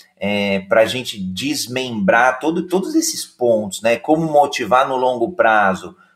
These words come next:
como reconhecer, como remunerar a variável, é um pool de bônus que os, o, o squad decide, por exemplo. Acho que tem bastante questão que é bem legal, que é bem nevrálgica,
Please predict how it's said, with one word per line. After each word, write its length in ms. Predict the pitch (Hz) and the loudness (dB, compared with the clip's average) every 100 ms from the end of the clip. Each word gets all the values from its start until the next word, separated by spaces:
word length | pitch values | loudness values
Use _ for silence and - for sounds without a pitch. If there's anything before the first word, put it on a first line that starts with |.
| _ | _
como 300 | - 151 165 | 0 2 2
reconhecer, 960 | 147 139 135 131 117 - - 110 107 101 | 0 -2 -6 -6 -8 -10 -4 -2 -2 -2
como 240 | 156 165 | -2 0
remunerar 500 | 160 151 147 135 127 | -2 -2 0 2 2
a 80 | 123 | 2
variável, 680 | 123 117 113 110 98 95 131 | 2 4 4 4 2 4 2
é 20 | |
um 80 | 143 | 0
pool 260 | 131 131 | -4 -6
de 140 | 98 101 | -6 -6
bônus 480 | 92 131 123 107 - | 2 2 2 -2 -8
que 120 | 120 | -6
os, 300 | 113 - - _ _ _ | -6 -8 -16 _ _ _
o, 500 | 113 113 - 123 131 | -2 -2 -2 -4 -4
o 60 | 110 | -4
squad 560 | - - 131 143 110 | -6 0 2 2 0
decide, 720 | 104 107 - 160 156 127 98 | -2 -2 -2 -2 -2 -2 -4
por 240 | 92 107 101 | -4 -2 -2
exemplo. 720 | 95 120 139 127 95 101 92 _ _ _ - | -2 -2 -2 -4 -8 -8 -10 _ _ _ -6
Acho 200 | 98 - | -6 -6
que 80 | - | -8
tem 160 | 117 | -6
bastante 460 | 117 107 - 131 - | -4 -4 -6 -10 -10
questão 320 | - - 120 | -10 -8 -6
que 120 | 101 | -4
é 20 | 92 | -6
bem 340 | 90 117 170 | -4 -6 -4
legal, 460 | 160 98 104 117 120 | -4 0 4 4 2
que 100 | 98 | -2
é 40 | |
bem 260 | 92 104 143 | -4 -8 -6
nevrálgica, 1300 | 143 98 92 98 107 127 117 135 151 - 170 180 | -6 -4 0 2 4 2 -2 -8 -4 0 0 0